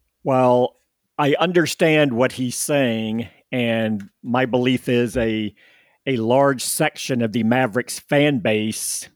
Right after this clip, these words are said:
agrees with him. Uh, I, I didn't have any problem with him being in that game.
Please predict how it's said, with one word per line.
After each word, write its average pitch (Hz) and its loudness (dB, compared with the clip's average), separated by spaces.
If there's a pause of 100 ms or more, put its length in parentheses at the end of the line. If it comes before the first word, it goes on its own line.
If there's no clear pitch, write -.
agrees 127 0
with 110 -4
him. 104 -4 (760)
Uh, 113 0
I, 170 0
I 202 0
didn't 175 2
have 131 2
any 110 0
problem 107 -4
with 104 -4
him 110 -2
being 104 0
in 101 -4
that 101 -4
game. 101 -10